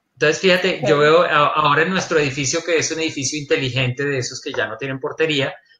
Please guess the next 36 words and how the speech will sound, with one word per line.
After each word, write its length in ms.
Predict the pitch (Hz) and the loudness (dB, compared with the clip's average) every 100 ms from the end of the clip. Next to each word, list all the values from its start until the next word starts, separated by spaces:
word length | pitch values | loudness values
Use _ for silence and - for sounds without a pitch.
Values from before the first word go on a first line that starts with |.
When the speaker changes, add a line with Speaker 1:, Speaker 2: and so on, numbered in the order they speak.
| _ - | _ -2
Speaker 1:
uno 240 | 147 147 | 0 2
puede 280 | 160 151 147 | 6 6 8
ver 200 | 156 143 | 6 6
desde 240 | 147 151 | 2 2
la 160 | 143 123 | 2 2
cocina 520 | 117 - 151 165 196 - | 0 -2 -2 -2 -4 -4
la 140 | 131 | -4
persona 360 | 123 - 120 117 | -4 -4 -6 -2
que 60 | |
va 100 | 135 | -2
subiendo 360 | 120 131 120 131 | -2 -2 -2 0
el 40 | |
ascensor. 400 | 135 131 120 123 - - _ _ _ _ _ _ _ _ _ _ | 0 -2 -6 -8 -8 -12 _ _ _ _ _ _ _ _ _ _
Entonces, 420 | 135 143 143 135 | -2 0 2 0
es 60 | - | 0
interesantísimo 800 | 190 185 156 139 131 131 160 160 | 0 2 2 0 -2 -4 -2 2
ver 340 | 139 127 131 - | 4 6 4 -2
la 100 | 151 | -2
actitud 380 | 151 151 127 131 | -2 -4 -6 -6
de 140 | 120 127 | -6 0
todos 340 | 156 147 147 | 0 2 0
nosotros 400 | 143 127 113 123 | -2 -2 -4 -4
cuando 200 | 151 127 | -6 -6
sube 280 | 127 117 120 | -6 -6 -4
uno 160 | 127 127 | -2 -2
al 80 | |
ascensor. 440 | 135 123 113 - 98 - _ | 0 -2 -6 -6 -8 -10 _
Lo 120 | 127 | 0
primero 280 | 139 147 175 | 2 2 2
que 100 | 190 | 2
uno 80 | 170 | 2
hace 180 | 170 175 | 2 0
es 80 | |
mirarse 380 | 156 165 165 165 | 0 2 2 2
al 60 | 165 | 0
espejo 460 | 156 160 151 - | 2 2 0 -4